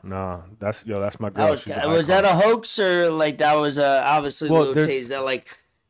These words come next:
Speaker 2: uh, that little Asian girl that's a sensation talking about money. Like, "I can't
Speaker 1: Yeah,
Speaker 2: hear
Speaker 1: yeah.
Speaker 2: you.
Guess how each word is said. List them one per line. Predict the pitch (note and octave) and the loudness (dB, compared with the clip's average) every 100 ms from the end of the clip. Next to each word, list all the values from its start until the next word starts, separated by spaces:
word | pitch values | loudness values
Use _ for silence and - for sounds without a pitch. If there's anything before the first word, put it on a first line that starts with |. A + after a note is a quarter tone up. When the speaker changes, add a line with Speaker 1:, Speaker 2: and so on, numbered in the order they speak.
| - | -12
Speaker 2:
uh, | B2+ B2 A#2 A#2 | -6 -4 -4 -4
that | B2 A2 | -6 -6
little | B2 C3+ C3+ B2+ B2 - | -8 -4 -4 -4 -6 -6
Asian | C#3 B2+ C3 B2+ | -8 -6 -10 -8
girl | B2+ B2+ B2+ | -6 -4 -4
that's | B2+ B2 - | -4 -6 -8
a | B2+ A#2+ A#2 | -6 -6 -6
sensation | G#2+ C3+ A2+ B2 A2 - A#2 | -10 -14 -10 -8 -8 -8 -12
talking | F3 B2+ - | -10 -10 -10
about | A2+ A2 | -12 -10
money. | A2+ A2+ A#2+ A#2+ | -10 -8 -8 -6
Like, | A#2 C3 | -6 -4
"I | D3 | -4
can't | C3+ A2+ G2 F#2+ | -2 -2 0 0
Speaker 1:
Yeah, | |
Speaker 2:
hear | - F#3+ F3+ | 0 2 0
Speaker 1:
yeah. | D#3+ | 0
Speaker 2:
you. | D#3 C#3 | -2 -2